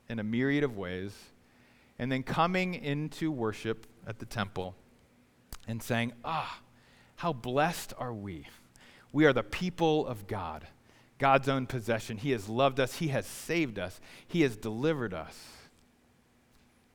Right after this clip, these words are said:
And God says, "That is not the mark of my people. My people who are called by my name are to live like my people. They are to reflect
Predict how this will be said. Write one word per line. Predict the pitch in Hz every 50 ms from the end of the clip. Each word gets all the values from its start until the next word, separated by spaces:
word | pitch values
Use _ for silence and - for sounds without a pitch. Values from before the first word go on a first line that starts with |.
| _ _ _ _ _ - -
And | 110 101
God | 104 104 104
says, | - 123 113 98
"That | 110 131 143 151
is | 143 113 110
not | 107 107 107 113 107 - -
the | 98 95
mark | 92 95 98 101 101 82 85 - - - - - - - - _ _ _ _ _ _ _ _ _ _ -
of | 104 95
my | 101 101 101
people. | 98 - - 110 - - 78 76 73 - - - - - - - _ _ _ - - - - - - - - - - _ _
My | - 117 120
people | - - 151 143 139 135 131
who | 139 131
are | 127 117
called | - - - 131 127 135 139 135 131 123
by | 110 104 104
my | 98 98 98 98 98
name | 98 104 110 110 107 104 95 87 82 80 82 90 90 - - _ _ _ _ _ _ _ _ _ _ _ - _ _ _ _ -
are | - 107
to | - - 117
live | 110 107 117 131 147 147 127 110 104 92 - - -
like | 104 104 107 107 120 123 113 104 - - - - - - - 101
my | - 120 110 117
people. | - - 123 123 - - 95 87 90 92 - - - - - - - - - - _ _ -
They | - 120 127
are | 123 123 123
to | 120 - - 135 127 123 123
reflect | 123 120 117 - - - 127 135 135 135 139 - - -